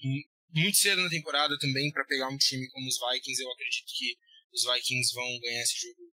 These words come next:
também com, se der tudo certo, com uma certa fa-, facilidade. Não é em prime time, então Kirk Cousins vai jogar bem, vai dar tudo certo.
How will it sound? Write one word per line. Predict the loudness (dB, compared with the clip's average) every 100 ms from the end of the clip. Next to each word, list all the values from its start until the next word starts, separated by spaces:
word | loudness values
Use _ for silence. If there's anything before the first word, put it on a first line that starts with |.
| -10
também | -8 -4 -6 -6 _
com, | -10 -10 -10 _ _
se | -2 0
der | 2 0
tudo | 0 2
certo, | 2 2 -2
com | -4
uma | -2
certa | -2 -4
fa-, | -10 -8 -4
facilidade. | 0 0 0 -2 0 -4 0
Não | 2
é | 2
em |
prime | 4 2
time, | 4 4 4 0
então | -2 -2 -4 _ _ _ -4
Kirk | -4 -2
Cousins | -2 0 0
vai | -2
jogar | -4 -6 -4
bem, | -2 -2
vai | -4
dar | -8
tudo | -8 0
certo. | 0 0